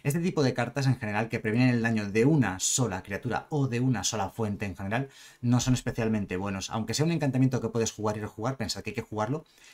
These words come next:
a velocidad de conjuro todos los turnos para que una criatura no bloqueada, que es lo normal, no la bloqueas y ya le previenes el daño, sea esto una cosa interesante, lo veo bastante complicado, ¿no? Para que lo sea realmente.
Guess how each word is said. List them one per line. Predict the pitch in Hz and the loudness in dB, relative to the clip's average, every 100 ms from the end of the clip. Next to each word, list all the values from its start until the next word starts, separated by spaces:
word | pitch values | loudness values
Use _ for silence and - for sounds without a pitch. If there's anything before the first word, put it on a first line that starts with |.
| - - | -20 -10
a | 220 | -4
velocidad | 214 104 - 107 | -2 -4 -2 0
de | 117 | 0
conjuro | 123 113 - 143 147 _ _ - | 0 0 2 2 0 _ _ -2
todos | 113 120 | 0 2
los | 127 127 - | 2 2 2
turnos | 147 139 160 - _ - | 4 4 2 -4 _ -6
para | 110 104 | -4 -2
que | |
una | 110 120 | 0 0
criatura | 123 135 - _ - | 2 0 0 _ -10
no | 120 113 123 | -2 2 4
bloqueada, | 123 123 131 131 139 165 _ _ _ | 4 2 2 2 0 -4 _ _ _
que | 113 | -8
es | 92 | -6
lo | 85 | -4
normal, | 87 110 127 | -2 0 0
no | 107 | -2
la | 101 | -2
bloqueas | 104 104 110 127 - - | -2 -2 -2 -2 -4 -8
y | 95 | -10
ya | 92 | -8
le | 92 | -8
previenes | 92 92 95 | -6 -8 -6
el | 92 | -6
daño, | 107 110 - - - _ | -4 -6 -10 -20 -20 _
sea | - 135 117 | 0 2 2
esto | 117 123 | 2 2
una | 113 113 | 2 0
cosa | 110 | -2
interesante, | 120 110 101 95 117 113 123 117 | 0 0 -2 -2 -2 0 0 0
lo | 107 | 0
veo | 113 | 0
bastante | 107 110 117 | 0 -2 -4
complicado, | 110 95 87 87 78 | -4 -4 -6 -6 -6
¿no? | 95 | -6
Para | 117 85 | -6 -8
que | 82 | -8
lo | 82 | -6
sea | - 87 | -4 -4
realmente. | 85 82 82 80 | -6 -8 -10 -12